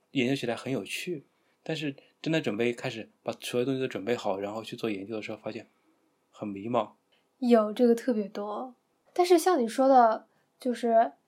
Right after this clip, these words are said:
Speaker 2: 手上拿了很多资料啊，或者是查了很多资料之后，你到登山口还是觉得，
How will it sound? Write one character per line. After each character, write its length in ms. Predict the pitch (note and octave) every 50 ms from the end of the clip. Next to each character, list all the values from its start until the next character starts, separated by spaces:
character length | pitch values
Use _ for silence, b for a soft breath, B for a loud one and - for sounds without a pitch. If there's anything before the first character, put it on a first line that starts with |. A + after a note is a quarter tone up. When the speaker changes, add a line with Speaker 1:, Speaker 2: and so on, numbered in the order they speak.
| _
Speaker 2:
手 180 | _ - C4+ B3
上 180 | A#3+ C#4 C#4 B3+
拿 160 | A#3 G#3+ A#3+
了 80 | C#4+
很 140 | C#4 C4 A3+
多 140 | G#3+ A#3 B3
资 240 | A#3+ A#3+ - - B3+
料 220 | B3+ C4+ C4+ B3+
啊， 240 | A#3+ A#3 A3+ A3+ A#3
或 180 | - - B3 A3+
者 60 | A#3
是 140 | A3+ B3 A#3
查 220 | - - G#3+ G#3+
了 100 | A3+ B3
很 100 | A#3+ A3+
多 100 | A3+ A#3
资 120 | A#3 B3+
料 160 | B3+ B3 A#3+ A#3
之 140 | A#3 B3
后， 320 | A#3+ - C4 B3+ A#3 A3 A3 b b b b b b
你 100 | - C4
到 120 | C#4 D4+ D#4
登 120 | D#4+ D#4+
山 180 | D#4 F4+ F4+ F4
口 160 | D#4+ B3 A3+
还 160 | A3+ A3+ A3+
是 80 | C4 C#4+
觉 160 | - C#4 B3
得， 300 | B3 B3 C4 B3+ -